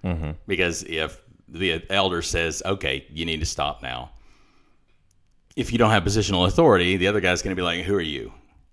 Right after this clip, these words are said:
Speaker 2: Right?
Speaker 1: Mm-hmm.
Speaker 2: He's just gonna keep going. But if the whole group's like,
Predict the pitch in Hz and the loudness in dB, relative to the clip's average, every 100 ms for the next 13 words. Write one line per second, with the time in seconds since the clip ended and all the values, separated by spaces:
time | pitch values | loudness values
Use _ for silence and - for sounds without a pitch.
0 | _ - 76 76 - 87 82 78 - 71 | _ -4 -2 -2 -4 -6 -4 -6 -6 -10
1 | 69 67 67 71 52 55 - 90 90 - | -10 -12 -8 -6 -8 -12 -8 -4 -4 0
2 | 92 110 85 98 98 - 65 65 | 4 4 6 4 2 0 -4 -6